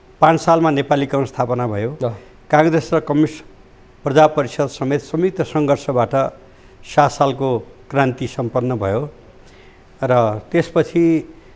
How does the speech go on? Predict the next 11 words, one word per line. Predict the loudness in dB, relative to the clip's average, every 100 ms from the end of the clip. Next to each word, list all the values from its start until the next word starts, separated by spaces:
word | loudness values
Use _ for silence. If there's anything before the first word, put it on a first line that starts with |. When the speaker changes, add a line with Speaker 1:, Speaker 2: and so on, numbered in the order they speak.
| -20 -14 -2
Speaker 1:
अ, | 2 2 0 -12 -4
नेपाली | 0 4 4 4
काङ्ग्रेसको | 2 2 2 0
नेतृत्वमा, | 0 0 0 -2 0 -2 -2 -4 -12 -20 -20 -20 -14 -10
अ, |
सुरुमा | -2 0 2 2
राणा | 0 2 2
भए | 2 0
पनि | 0 -2 -2 -4 -14 -12 -2
केही | -2
समयपछि | -2 -4 -4 -6 -6 -8